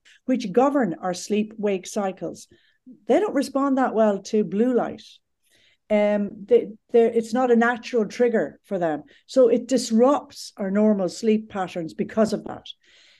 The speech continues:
Um, so we really shouldn't expose ourselves to blue light for an hour before bed. Now, people find that difficult 'cause they watch telly towards the end or whatever, but they're the, I'm just giving you the facts if you have trouble. Make sure your room is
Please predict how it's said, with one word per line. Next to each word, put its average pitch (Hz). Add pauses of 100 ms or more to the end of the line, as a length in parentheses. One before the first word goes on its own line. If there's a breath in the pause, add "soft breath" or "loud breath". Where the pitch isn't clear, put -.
(140 soft breath)
Um, 226
so 254
we 226
really 294
shouldn't 226
expose 214
ourselves 185
to -
blue 202
light 202
for 208
an 202
hour 220
before 233
bed. 233
Now, 202
people 226
find 214
that 196
difficult 208
'cause 180
they 180
watch 175
telly 214
towards 208
the 208
end 202
or 196
whatever, 196 (280 soft breath)
but 214
they're 247
the, 247
I'm 220
just 214 (120)
giving 202
you 185
the 185
facts 196
if 220
you 196
have 196
trouble. 185 (300 loud breath)
Make 220
sure 294
your 277
room 240
is 220